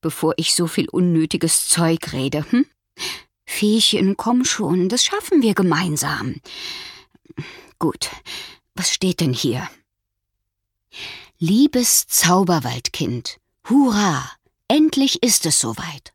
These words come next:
Du kommst in die Schule. Ich freue mich schon darauf, dich kennenzulernen. Auf der Materialliste steht, was du alles mitbringen musst. Viel Spaß und bis bald. Dein Lehrer, Monsieur Champignon.“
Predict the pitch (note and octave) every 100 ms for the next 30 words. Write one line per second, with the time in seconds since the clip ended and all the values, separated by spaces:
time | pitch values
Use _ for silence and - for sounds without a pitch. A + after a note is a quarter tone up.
0 | _ A#2+ - F3 G3 F#3 - D#3+ D#3 D#3
1 | - C#3+ A#2 F2+ A2 _ _ - - -
2 | C3 - - F#3+ D#4+ C#4 A3 - G#3 G3+
3 | E3+ E3 F3+ - F3 - F#3 D#3 - C3
4 | E2 - - G2+ _ _ _ - - D#3
5 | D#3 - E3 C#3 D#3 C#3 C#3 G#3+ D#4 F3
6 | - - B2+ - E3 C#4+ - B3+ - -
7 | B3+ D4 - C4+ - D#3 D#3 D3 C3+ F2+
8 | - - - - - _ - D#4+ G4 -
9 | G3 G3 A#3 - - G3 F3+ G#3 - D#3+
10 | B2+ B2 - _ _ _ D3 G3 A3+ F#3
11 | F3 A#2 F2 - _ _ - B2+ - D#3+
12 | F#3+ C4 C#4+ _ _ _ - E3+ D3+ D3
13 | - A#3 A#3 A#3+ _ - C3 G#2+